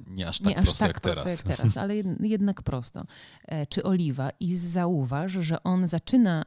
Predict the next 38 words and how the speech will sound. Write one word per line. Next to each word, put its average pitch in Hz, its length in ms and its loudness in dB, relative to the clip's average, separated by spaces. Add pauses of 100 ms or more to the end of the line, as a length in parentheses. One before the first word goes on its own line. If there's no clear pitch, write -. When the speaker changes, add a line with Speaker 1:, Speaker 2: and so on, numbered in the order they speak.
Speaker 2:
e, 151 1000 -2
swój 160 240 -2
posiłek 156 560 -2
od - 160 -6
tego, 170 260 -2
co - 140 -6
sam 156 320 0
wybrał 139 580 -2
w 175 120 -4
najprostszej 151 720 0
wersji, 156 520 -4 (280)
z - 120 -6
oliwą 151 420 0
najczęściej, 135 720 -4 (200)
a - 100 -2
później 233 420 4
sam 196 340 2
pokazuje, 160 480 -2
co 170 200 0
jeszcze 147 340 -2
chce - 220 -8
zjeść. - 500 -8
Speaker 1:
Tak. 80 280 -12
To 82 80 -2
dla 98 140 2
mnie 120 140 4
fascynujące 117 640 -4
jest - 160 -2
to, 107 120 -2
że 104 160 -2
on 98 280 -2
przecież 98 360 -6
ma 98 120 -2
jeszcze 107 320 -4
niespełna 104 720 4
dwa 92 220 0
lata 87 300 -6
i, 92 240 -8